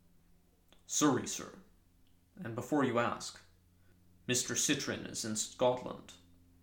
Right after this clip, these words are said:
We shouldn't expect we will be seeing him for some time. Both the Home Secretary and Foreign Secretary were outside London.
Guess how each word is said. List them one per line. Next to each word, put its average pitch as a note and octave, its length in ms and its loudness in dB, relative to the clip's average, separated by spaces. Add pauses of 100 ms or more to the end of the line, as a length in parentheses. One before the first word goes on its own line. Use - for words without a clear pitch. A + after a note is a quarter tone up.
(240)
We - 80 -2
shouldn't C#3 280 2
expect - 580 -2 (260)
we G#2+ 100 -6
will G#2 160 -2
be G#2+ 100 -4
seeing G#2+ 340 -4
him G2 140 -10
for F#2 140 -12
some - 280 -2
time. - 360 -6 (920)
Both B2 180 4
the B2+ 80 2
Home C3+ 220 2
Secretary A2 760 2
and G#2 140 -6
Foreign A#2 300 2
Secretary - 720 -2
were F#2 200 -2
outside G2+ 400 0
London. G2 380 -4